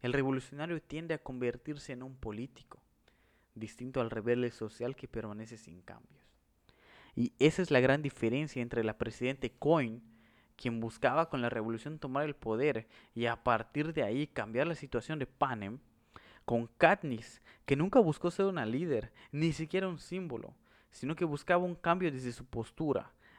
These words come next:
desde abajo, y poco a poco escalar. Ella inició como una resistente,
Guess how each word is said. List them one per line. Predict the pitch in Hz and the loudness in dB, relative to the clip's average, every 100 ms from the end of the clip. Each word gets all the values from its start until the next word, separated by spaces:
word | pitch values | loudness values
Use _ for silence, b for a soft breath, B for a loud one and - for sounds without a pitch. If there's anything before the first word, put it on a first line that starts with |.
| B | B
desde | 117 131 123 113 113 | 4 6 6 2 2
abajo, | 101 104 110 147 139 - 98 107 _ b b b | 2 4 6 4 4 -4 -18 -18 _ b b b
y | - | -14
poco | - 160 156 | -8 -4 -4
a | |
poco | - 165 175 | -2 0 2
escalar. | 131 - - - - - - _ b b b b - | 2 -2 -4 -4 -2 -4 -6 _ b b b b 0
Ella | 139 | 4
inició | 233 160 127 156 | 4 2 0 -2
como | 170 170 | 0 0
una | 170 | 0
resistente, | 127 110 107 - 143 135 - 92 | -2 -4 -14 -8 -6 -6 -8 -14